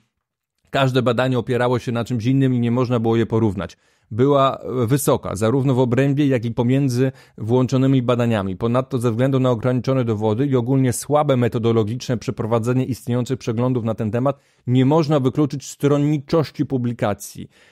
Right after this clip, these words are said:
e, z możliwą nadreprezentacją badań dających pozytywne wyniki i niedostateczną reprezentacją dowodów przeciwko skuteczności terapeutycznej pyłku. Wreszcie,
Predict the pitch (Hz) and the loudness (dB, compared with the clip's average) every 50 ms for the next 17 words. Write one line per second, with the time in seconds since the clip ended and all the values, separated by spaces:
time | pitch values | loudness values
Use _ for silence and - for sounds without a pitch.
0 | _ _ - - 110 113 113 113 113 113 113 104 113 123 131 135 120 127 151 151 | _ _ -6 -2 0 2 2 2 2 2 2 2 2 4 4 4 2 2 2 2
1 | 151 143 131 127 151 156 143 151 147 147 131 - 139 131 123 123 120 127 139 131 | 2 2 4 4 2 2 2 2 2 2 0 0 0 0 2 2 2 0 -2 -2
2 | - 135 127 113 117 123 123 123 127 131 135 131 120 120 117 120 123 127 - 127 | 0 -2 -2 0 0 0 2 2 0 0 0 0 0 2 2 2 2 0 -2 -4
3 | - - 131 110 113 101 143 135 117 123 120 107 107 107 120 131 131 - 147 - | -4 -2 -2 -2 0 0 0 0 2 2 2 2 2 2 2 0 -2 -4 -4 0
4 | 139 127 127 135 165 175 151 160 135 - - 131 - - 131 - - 127 123 117 | 2 2 4 4 2 2 2 0 0 0 -2 -2 -2 -2 -4 -2 0 0 0 0
5 | 113 110 117 107 113 107 - 117 107 - 120 113 104 113 104 113 117 123 135 - | 0 0 0 0 0 0 -2 -2 -2 -2 -2 -2 0 0 0 0 2 0 0 -2
6 | - - - 151 135 - - 180 165 - - - - 160 175 - - - - - | -4 -4 -4 -4 -4 -2 -2 -2 -2 -2 -4 -2 0 0 0 0 -4 -14 -20 -20
7 | - - - 151 123 147 127 - - 143 139 - - 131 - 131 120 117 113 - | -18 -6 -4 -2 0 0 -2 0 0 -2 -2 -2 -6 -6 -2 0 0 2 2 2
8 | 120 110 98 131 110 - - 110 - 117 107 101 98 - 101 98 95 110 139 156 | 0 0 0 -2 -4 -4 -6 -4 0 0 -2 -2 -2 -4 -4 -4 -2 0 0 0
9 | 147 - - - - 147 143 | 0 -2 -4 -4 -4 -4 -4